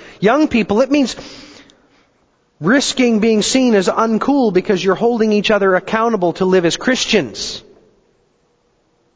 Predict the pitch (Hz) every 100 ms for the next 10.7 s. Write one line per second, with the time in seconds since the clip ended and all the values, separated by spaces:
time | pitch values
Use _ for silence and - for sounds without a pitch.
0 | _ _ _ _ _ _ 180 214 208 185
1 | 175 220 214 151 175 196 208 190 - 208
2 | 208 202 196 196 180 185 180 202 - -
3 | 165 - 208 214 202 160 156 143 143 143
4 | - 151 143 226 226 - 170 151 139 131
5 | - - - _ _ _ _ _ _ _
6 | _ _ - - 185 208 208 196 170 165
7 | - 202 202 180 185 - 165 156 160 190
8 | 165 143 139 127 160 180 180 147 123 131
9 | 135 131 - 156 139 147 156 147 151 131
10 | 123 127 127 120 104 101